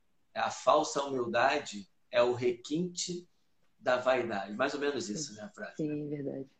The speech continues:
Speaker 1: Ah,
Speaker 2: Vou
Speaker 1: a gente vê
Speaker 2: pegar essa
Speaker 1: muito
Speaker 2: frase.
Speaker 1: isso, né, Rafa? Vai, Rafinha, você vai fazer uma pergunta ruim, eu tá, tô
Speaker 2: Sim.
Speaker 1: tentando ali.
Speaker 2: Antes da gente entrar aí nas dicas de leitura,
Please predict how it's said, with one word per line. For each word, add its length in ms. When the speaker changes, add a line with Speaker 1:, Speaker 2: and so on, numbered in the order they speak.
Speaker 1:
Ah, 100
Speaker 2:
Vou 120
Speaker 1:
a 40
gente 120
vê 60
Speaker 2:
pegar 100
essa 160
Speaker 1:
muito 260
Speaker 2:
frase. 140
Speaker 1:
isso, 240
né, 80
Rafa? 320
Vai, 140
Rafinha, 260
você 140
vai 80
fazer 160
uma 100
pergunta 380
ruim, 240
eu 140
tá, 120
tô 140
Speaker 2:
Sim. 240
Speaker 1:
tentando 140
ali. 200
Speaker 2:
Antes 300
da 100
gente 220
entrar 480
aí 220
nas 260
dicas 480
de 100
leitura, 800